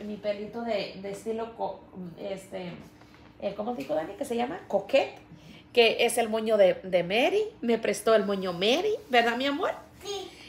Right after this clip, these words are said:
Speaker 1: Y, y me quitó el moño, me hago mi, mi, me termino de secar un poquito el pelo, que ya casi se me seca, ¿y me entienden? Y me cuesto a dormir, me lavo mis dientes y acostarnos a dormir. Pero sí, sí se le,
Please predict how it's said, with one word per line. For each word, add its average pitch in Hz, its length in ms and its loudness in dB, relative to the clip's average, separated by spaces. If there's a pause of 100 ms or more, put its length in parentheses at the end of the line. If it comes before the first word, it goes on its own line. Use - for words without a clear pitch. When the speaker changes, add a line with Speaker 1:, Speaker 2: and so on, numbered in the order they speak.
(140)
Speaker 1:
Y, 247 400 2
y 220 60 4
me 202 160 2
quitó 180 260 0
el 175 60 4
moño, 302 300 -2
me 269 140 2
hago 233 220 2
mi, 220 400 -2
mi, 185 500 -4
me 208 200 0
termino 214 400 -2
de 240 80 0
secar 226 320 -2
un 240 60 -8
poquito 247 460 -2
el 202 200 0
pelo, 247 320 -4
que 240 100 -4
ya 220 120 -2
casi 233 200 -6
se 226 140 -6
me 208 80 -6
seca, 302 340 -4 (500)
¿y 214 60 -4
me 214 120 0
entienden? 254 400 2
Y 226 120 -2
me 202 180 -2
cuesto 214 360 0
a 214 40 -4
dormir, 185 360 -8
me 190 80 -8
lavo 185 220 0
mis 185 180 -8
dientes 269 360 -4
y - 40 -10
acostarnos 220 440 -8
a 226 80 -6
dormir. 95 300 -8 (840)
Pero 175 280 6
sí, - 480 -2
sí - 220 -8
se 202 180 -4
le, 185 100 -2